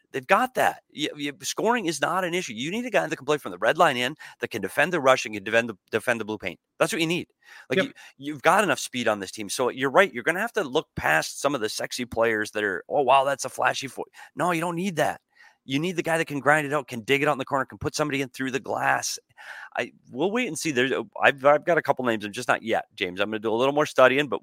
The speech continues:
Speaker 1: we've got some that I, I think might fit better. I, I like Dumba. Dumba's at three nine. He's a guy, if he can skate well enough, for sure. He's
Speaker 2: Yep.
Speaker 1: physical. I just, I'm not,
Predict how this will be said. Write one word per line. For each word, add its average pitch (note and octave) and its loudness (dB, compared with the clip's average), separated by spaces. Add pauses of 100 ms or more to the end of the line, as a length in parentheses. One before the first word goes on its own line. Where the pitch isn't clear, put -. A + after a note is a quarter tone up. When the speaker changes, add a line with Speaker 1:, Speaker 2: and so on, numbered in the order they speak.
Speaker 1:
we've A2+ -12
got C3 4
some B2 2
that A2 0 (160)
I, G2 -2
I G2+ 2
think B2+ -6
might A#2 -2
fit - -4
better. A#2 0 (720)
I, D#3 4
I D#3 12
like D3 4
Dumba. F#2 0 (160)
Dumba's C3+ 6
at B2 -2
three C3+ -2
nine. A2+ 4 (320)
He's B2 -4
a A#2 -4
guy, A2+ 4
if - -20
he G#2+ -14
can G#2 -6
skate - -4
well A2+ 4
enough, G2 -4 (180)
for F#2 -4
sure. A2 0
He's F2 -6
Speaker 2:
Yep. - -8
Speaker 1:
physical. C3 4 (120)
I G#2+ 0
just, C3 -8 (460)
I'm B2+ -4
not, A2 2